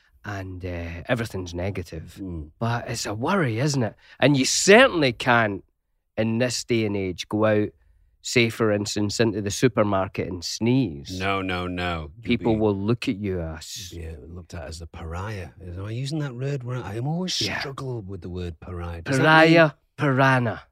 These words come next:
Speaker 2: Piranha.
Speaker 1: I always get mixed up.
Speaker 2: One's a scary fish.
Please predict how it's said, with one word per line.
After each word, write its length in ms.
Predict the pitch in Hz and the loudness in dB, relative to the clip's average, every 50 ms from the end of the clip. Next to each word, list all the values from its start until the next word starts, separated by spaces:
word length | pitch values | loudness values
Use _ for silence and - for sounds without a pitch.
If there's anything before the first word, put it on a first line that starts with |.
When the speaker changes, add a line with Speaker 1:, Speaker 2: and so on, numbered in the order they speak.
| _ _ - | _ _ -16
Speaker 2:
Piranha. 680 | - 101 95 98 101 101 101 101 101 98 92 87 80 - | -12 -10 -8 -6 -6 -4 -4 -4 -4 -6 -6 -6 -2 0
Speaker 1:
I 60 | 143 | 2
always 240 | 156 156 160 160 147 165 | 4 6 6 6 6 4
get 100 | 170 147 | 4 4
mixed 340 | 143 143 131 - - - | 4 2 2 -2 -2 0
up. 140 | 139 117 110 | 2 2 2
Speaker 2:
One's 380 | 127 135 139 147 147 147 131 127 | 0 0 -2 -2 -2 -2 -2 -2
a 60 | 131 | -2
scary 420 | - - - 131 127 123 120 117 | -4 -2 0 0 0 2 0 -2
fish. 500 | 107 - - 90 87 90 - - - - | -4 -4 -6 -4 -4 -4 -6 -6 -10 -14